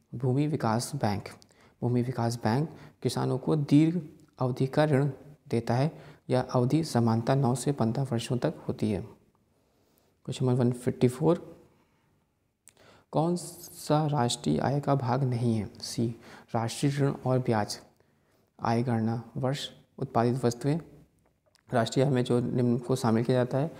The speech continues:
आय गणना वर्ष में उत्पादित सेवाएं या वस्तुएं, सह उपभोग के लिए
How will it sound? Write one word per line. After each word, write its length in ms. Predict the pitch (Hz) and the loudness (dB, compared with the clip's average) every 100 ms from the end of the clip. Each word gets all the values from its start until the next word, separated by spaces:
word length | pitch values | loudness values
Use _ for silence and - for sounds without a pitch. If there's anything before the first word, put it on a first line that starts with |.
| - - - | -16 -16 -2
आय 220 | 110 120 | 0 2
गणना 280 | 123 120 131 | 2 0 0
वर्ष 300 | 123 120 123 | 0 0 0
में 80 | 127 | -2
उत्पादित 420 | 127 120 120 131 | 0 2 4 4
सेवाएं 400 | 135 123 117 123 | 6 6 6 4
या 120 | 127 | 2
वस्तुएं, 600 | 127 120 - 151 190 - | 2 -2 0 -2 -2 -10
सह 240 | - 127 | -6 -2
उपभोग 640 | 123 113 123 - 127 127 - | 0 -2 -6 -4 -2 -2 2
के 140 | 127 | 4
लिए 260 | 120 135 | 4 2